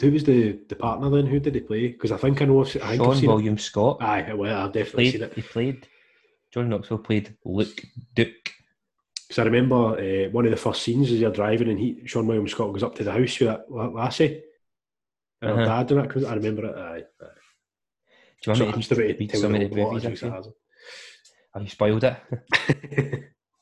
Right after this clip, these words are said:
Speaker 2: Hey, here's, here's a couple of the movies he was in, right? I
Speaker 1: Go
Speaker 2: can't
Speaker 1: for it.
Speaker 2: believe this. I'm so happy I googled this. He was in Teenage Mutant Ninja Turtles.
Speaker 1: Would you have seen them?
Speaker 2: He
Speaker 1: You
Speaker 2: was
Speaker 1: wouldn't have
Speaker 2: in
Speaker 1: seen them,
Speaker 2: Coyote
Speaker 1: though.
Speaker 2: Ugly. I've not seen these movies, certainly I've not.
Speaker 1: Right.
Speaker 2: Um, then he was in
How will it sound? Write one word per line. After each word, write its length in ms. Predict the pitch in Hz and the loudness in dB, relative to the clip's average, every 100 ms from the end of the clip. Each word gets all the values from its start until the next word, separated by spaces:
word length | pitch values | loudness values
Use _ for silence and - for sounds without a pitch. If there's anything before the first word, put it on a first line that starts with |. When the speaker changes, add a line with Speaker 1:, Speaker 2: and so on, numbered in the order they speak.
| - | -6
Speaker 2:
Hey, 220 | 117 - - | -4 -4 -10
here's, 220 | 120 123 | -6 -6
here's 240 | - 127 139 | -4 -6 -6
a 40 | |
couple 280 | 139 123 113 | -8 -6 -4
of 100 | 104 | -4
the 0 | |
movies 280 | 101 104 104 | -4 -6 -8
he 60 | |
was 120 | 98 | -6
in, 180 | 95 98 | -4 -2
right? 180 | 104 123 - | -4 -6 -10
I 80 | |
Speaker 1:
Go 60 | - 147 | -10 -8
Speaker 2:
can't 120 | 143 | -6
Speaker 1:
for 40 | |
it. 20 | |
Speaker 2:
believe 220 | 120 104 113 | -6 -6 -6
this. 240 | 135 - _ _ _ _ - - | -12 -16 _ _ _ _ -20 -12
I'm 140 | 120 135 | -10 -10
so 380 | - - 113 | -12 -8 -6
happy 320 | 107 104 - 113 | -4 -6 -4 -6
I 100 | 104 | -4
googled 300 | 107 117 120 | -6 -6 -8
this. 240 | 127 - _ _ _ _ _ - | -14 -18 _ _ _ _ _ -10
He 80 | |
was 180 | 107 104 | -8 -4
in 300 | 104 104 98 _ _ - | -2 -2 -6 _ _ -8
Teenage 340 | 120 127 117 | -4 -4 -4
Mutant 340 | 104 104 104 | -6 -6 -6
Ninja 240 | 92 101 101 | -4 -4 -4
Turtles. 460 | - 101 123 - - _ _ _ _ _ _ _ - | -8 -8 -10 -12 -20 _ _ _ _ _ _ _ -10
Speaker 1:
Would 120 | 101 | -6
you 80 | 92 | -6
have 80 | |
seen 140 | - 117 | -2 0
them? 100 | 123 | 4
Speaker 2:
He 20 | |
Speaker 1:
You 60 | 131 | 4
Speaker 2:
was 80 | |
Speaker 1:
wouldn't 120 | 151 - | 4 2
have 20 | |
Speaker 2:
in 140 | 107 117 | -2 2
Speaker 1:
seen 60 | |
them, 80 | 135 131 | 2 2
Speaker 2:
Coyote 140 | 113 | -2
Speaker 1:
though. 60 | 101 | -4
Speaker 2:
Ugly. 340 | - 113 123 _ _ _ _ _ _ _ | -6 -10 -10 _ _ _ _ _ _ _
I've 160 | 104 104 | -12 -6
not 160 | 107 | -6
seen 160 | 104 95 | -4 -6
these 140 | 92 | -4
movies, 320 | 95 92 95 - | -6 -8 -10 -12
certainly 280 | 95 76 80 | -12 -10 -12
I've 60 | |
not. 160 | 90 - | -12 -10
Speaker 1:
Right. 200 | 87 - 92 92 | -10 -8 -6 -4
Speaker 2:
Um, 180 | 92 90 _ _ _ _ _ _ - - - - _ | -4 -6 _ _ _ _ _ _ -20 -20 -20 -20 _
then 220 | 101 95 - | -2 -2 -2
he 140 | 95 | -4
was 100 | 95 | -2
in 160 | 95 | -4